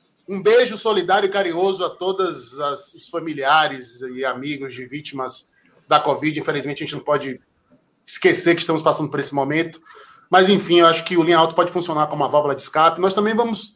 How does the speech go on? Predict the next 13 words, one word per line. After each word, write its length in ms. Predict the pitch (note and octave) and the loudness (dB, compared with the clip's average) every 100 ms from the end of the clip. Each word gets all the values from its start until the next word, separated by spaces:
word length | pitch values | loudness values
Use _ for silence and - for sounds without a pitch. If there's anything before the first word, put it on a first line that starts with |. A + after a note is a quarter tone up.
| _ | _
comentar 500 | F3+ G3+ E3+ C#3+ E3 | 0 2 4 4 2
futuramente 640 | E3+ D#3+ D3 D3+ E3 - _ _ _ _ | 2 0 0 0 -4 -8 _ _ _ _
os 100 | D3+ | 0
efeitos 340 | D#3+ D#3+ F3 F3 | 0 2 0 2
da 100 | D#3+ | 2
pandemia 420 | D#3+ D3+ D3 D3+ | 2 0 0 -2
no 80 | C3+ | -4
futebol, 800 | D3 - B2 D3+ D#3 D3 C#3 C3+ | -10 -8 0 4 6 4 2 0
a 100 | C3+ | -2
postura 460 | D3 - E3+ D#3+ | -8 -2 0 0
da, 160 | C#3+ C#3 | 0 0
da, 160 | C3 B2+ | 0 0
das, 480 | C3 B2+ - - | -2 -2 -8 -14